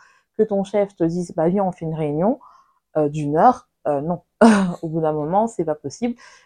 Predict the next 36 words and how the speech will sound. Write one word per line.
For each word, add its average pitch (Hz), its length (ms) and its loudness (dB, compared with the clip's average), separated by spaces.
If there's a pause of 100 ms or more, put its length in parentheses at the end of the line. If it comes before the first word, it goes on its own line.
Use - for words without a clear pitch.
Mais 175 140 2
vu 202 120 0
que 208 100 -4
pour 196 240 0
lui, 208 120 0
bah, 165 140 2
vu 156 140 -4
qu'il - 60 -18
savait 185 260 0
que 165 40 -2
j'avais 147 120 2
pas 151 160 -2
d'amis, 160 440 2 (560)
euh, 156 120 6
pas 175 240 4
d'amis, 175 480 2
pas 180 200 -2
de, 165 140 -6
de 156 180 -4
famille 175 440 -2
à 165 80 0
côté, 185 340 -4
bah, 160 140 -2
que, 151 140 -12
entre 147 300 -6
guillemets, 175 320 -4 (400)
il - 40 -2
y - 20 2
avait 139 120 -4
rien, 147 320 -2 (400)
et 165 60 0
ben, 156 160 2
pour 147 200 -6
lui, 202 140 0
en 180 80 -2
fait, 190 240 -6